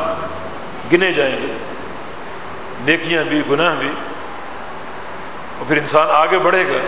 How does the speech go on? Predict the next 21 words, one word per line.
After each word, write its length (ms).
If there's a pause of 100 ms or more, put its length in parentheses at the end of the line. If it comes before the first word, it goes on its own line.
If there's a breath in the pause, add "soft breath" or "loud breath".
(1300)
اور 100
وہ 220
اعمال 320 (120)
تولے 240
جائیں 260
گے، 120 (1900)
پھر 100
آگے 280
بڑھے 280
گا 300 (920)
تو 80
ایک 260
مقام 400
ہے 120
قنطرہ، 400 (140)
یہ 120
پل 200
صراط 300
سے 200
پہلے 280
ہے۔ 180